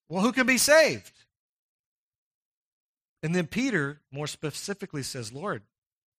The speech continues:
a lot of us have already left our homes, and we're following you. What about us?"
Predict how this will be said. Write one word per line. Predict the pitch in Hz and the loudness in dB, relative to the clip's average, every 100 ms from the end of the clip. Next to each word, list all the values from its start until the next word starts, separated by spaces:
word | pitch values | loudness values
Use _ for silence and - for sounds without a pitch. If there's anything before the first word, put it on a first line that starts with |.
| _ _ _ | _ _ _
a | 120 | -4
lot | 131 185 | -2 -2
of | 151 | -4
us | 131 | -6
have | 127 | -8
already | 123 127 120 | -6 -6 -6
left | 120 180 - | -6 -8 -10
our | |
homes, | 104 101 - - - _ _ _ _ _ _ _ _ _ | -12 -14 -18 -20 -20 _ _ _ _ _ _ _ _ _
and | 120 | -8
we're | 139 | -6
following | 156 170 190 165 127 | -4 0 0 0 -2
you. | 110 92 | -8 -10
What | 110 139 | -6 -4
about | 131 123 | 0 2
us?" | 160 123 - - | 2 0 -4 -8